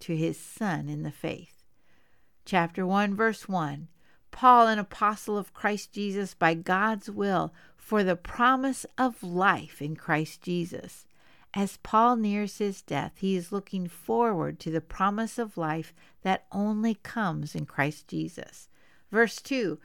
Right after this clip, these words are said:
"To Timothy, my dearly loved child, grace, mercy, and peace from God the Father and Christ Jesus our Lord." I find it interesting that in Paul's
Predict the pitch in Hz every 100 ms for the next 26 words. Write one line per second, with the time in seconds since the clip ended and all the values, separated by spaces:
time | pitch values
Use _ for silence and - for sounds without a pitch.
0 | - - - 269 - 269 277 269 254 226
1 | 208 208 185 190 233 247 240 247 233 202
2 | 196 208 208 202 _ - 180 165 165 143
3 | 143 - - - - - - 214 214 233
4 | 247 220 - - 196 185 208 247 247 190
5 | - 160 156 165 160 - 156 143 - -
6 | 160 160 156 170 196 175 160 143 143 151
7 | 156 - - - - 220 180 165 - 156
8 | 156 - - 170 156 143 - 156 151 160
9 | 151 156 - - - - - 185 196 240
10 | 247 233 233 - 254 240 202 - 170 156
11 | 156 151 151 151 - 208 202 202 180